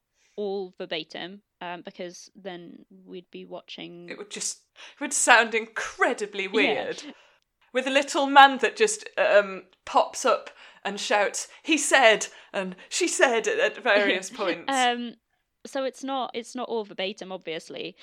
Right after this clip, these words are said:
Speaker 1: Um, and there is a lot that they have condensed or added in to, to show various things that would otherwise be shown by prose. Um, and I think that they do that really well.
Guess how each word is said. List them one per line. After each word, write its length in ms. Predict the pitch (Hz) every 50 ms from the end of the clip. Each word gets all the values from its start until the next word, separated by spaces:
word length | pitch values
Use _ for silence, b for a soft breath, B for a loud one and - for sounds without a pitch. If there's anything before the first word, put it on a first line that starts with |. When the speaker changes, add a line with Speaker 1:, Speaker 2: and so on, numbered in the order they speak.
| B B B B -
Speaker 1:
Um, 60 | 190
and 440 | 190 190 185 185 180 160 180 208 214
there 220 | 208 208 208 202
is 120 | 202 202 214
a 60 | 214
lot 320 | 220 220 226 220 208 - -
that 140 | 220 - -
they 160 | 214 208 202
have 540 | 196 - 202 190 185 185 180 180 180 - -
condensed 800 | - - 190 185 175 165 170 175 - - - - - - - - - _ _ _
or 500 | - 180 180 170 160 160 160 156 151 - - -
added 280 | 190 185 180 175 160 170
in 360 | 165 160 160 165 165 165 160 _ -
to, 260 | - 180 160 160 -
to 180 | - - - 180
show 560 | 170 - - 185 - 165 165 165 160 156 151 170 _ _ _ _ _ 196 -
various 280 | 190 180 165 160 - -
things 200 | - 165 165 -
that 80 | 160
would 120 | 143 170 170
otherwise 300 | 160 180 160 160 156 156
be 100 | - -
shown 320 | - - 160 165 165 160 160
by 220 | - - 156 - _ _ _
prose. 400 | - 170 160 156 - - 196 - b b b b b b b b -
Um, 280 | - 185 180 180 175 -
and 120 | - 214 220
I 140 | 262 330 370
think 240 | - - 269 214 -
that 140 | 226 220 -
they 140 | 196 202
do 280 | 196 - 196 196 190 190
that 240 | - 180 170 165 -
really 400 | - 185 180 151 151 156 151 156 -
well. 440 | 233 247 190 - - - 196 -